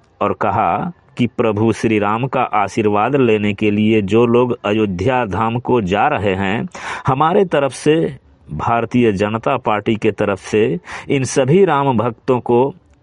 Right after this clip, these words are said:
बहुत बहुत शुभकामनाएं। परमात्मा सभी को सुखी रखें, स्वस्थ रखें, संपन्न रखें, समृद्धि हो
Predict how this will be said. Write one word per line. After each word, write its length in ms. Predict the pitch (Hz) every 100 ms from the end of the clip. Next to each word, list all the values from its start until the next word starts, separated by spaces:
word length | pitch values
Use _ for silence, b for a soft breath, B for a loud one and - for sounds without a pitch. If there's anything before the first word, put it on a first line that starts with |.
| -
बहुत 480 | 90 117 131 127 107
बहुत 420 | 95 104 113 -
शुभकामनाएं। 1080 | - 113 95 95 113 104 101 101 104 120 180 - _ B B B
परमात्मा 760 | 139 135 147 156 170 175 185 180 - _ _ _
सभी 340 | - 147 139
को 200 | 156 143
सुखी 400 | 127 - 120 139 131
रखें, 520 | 113 - 123 113 135
स्वस्थ 560 | - - 113 113 -
रखें, 520 | 120 107 - - 110 110
संपन्न 720 | - 110 104 117 117 104 98
रखें, 360 | 101 - 107 123
समृद्धि 720 | - 110 104 104 95 104 123
हो 320 | 98 95 -